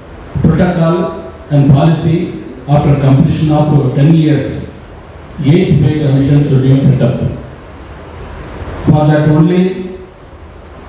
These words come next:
we are observing and remaining to the government to set up the eighth pay commission and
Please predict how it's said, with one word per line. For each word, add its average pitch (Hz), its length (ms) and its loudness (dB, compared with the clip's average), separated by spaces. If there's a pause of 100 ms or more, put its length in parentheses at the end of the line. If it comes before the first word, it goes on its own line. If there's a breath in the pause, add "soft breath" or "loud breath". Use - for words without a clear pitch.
(160)
we 151 180 6
are 135 280 2
observing 180 840 0 (880)
and 156 260 4 (800)
remaining 185 540 4
to 170 80 4
the 143 120 0
government 165 680 0
to 147 120 4
set - 240 2
up 170 160 2
the 143 360 2 (360)
eighth 170 340 2
pay - 180 2
commission 143 760 2 (1200)
and 156 500 2